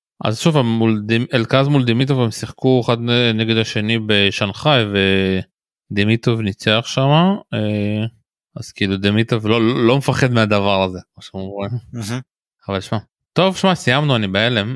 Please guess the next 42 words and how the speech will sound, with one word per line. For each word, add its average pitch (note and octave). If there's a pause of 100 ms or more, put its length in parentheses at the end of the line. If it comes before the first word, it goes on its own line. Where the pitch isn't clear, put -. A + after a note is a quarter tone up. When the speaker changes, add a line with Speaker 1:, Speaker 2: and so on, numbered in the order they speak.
Speaker 1:
אה, G2+
רצינו A#2
לעשות A#2
את A2
זה A2
קצר, A2
ולא G2+
עשינו G2+
את G2
זה G2
קצר, A2
וככה G#2
אנחנו, C#3 (480)
תביא G#2+
לנו G#2+
מיקרופון A2
ואנחנו G#2
נדבר G2+
עד G#2
הודעה G2+
חדשה. A#2 (520)
שמע, - (160)
טורניר. C3 (120)
Speaker 2:
אה, G#2+
רק C3+
מתוך, C#3+
זה A#2+
רק C#3+
מתוך C#3
אהבה B2+
לטניס. A#2+
<laughs> G#2
שנינו A#2
מאוד G#2+
מאוד A2
אוהבים A2
לטניס, B2+
וגם G#2
בטוח -
שכל -
המאזינים G#2+
שלנו, A2+